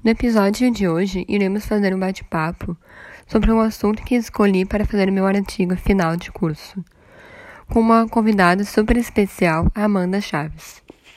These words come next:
A Amanda é uma amiga minha que tem vinte anos e faz administração na puc.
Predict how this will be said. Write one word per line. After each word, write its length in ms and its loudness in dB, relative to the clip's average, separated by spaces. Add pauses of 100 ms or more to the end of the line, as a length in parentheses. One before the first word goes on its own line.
(1120)
A 120 -2
Amanda 580 -4
é 80 -4
uma 140 -4
amiga 320 -4
minha 320 -6
que 100 -20
tem 220 -6
vinte 420 -8
anos 480 -8 (540)
e 80 -4
faz 360 -6
administração 880 -6
na 140 -6
puc. 260 -14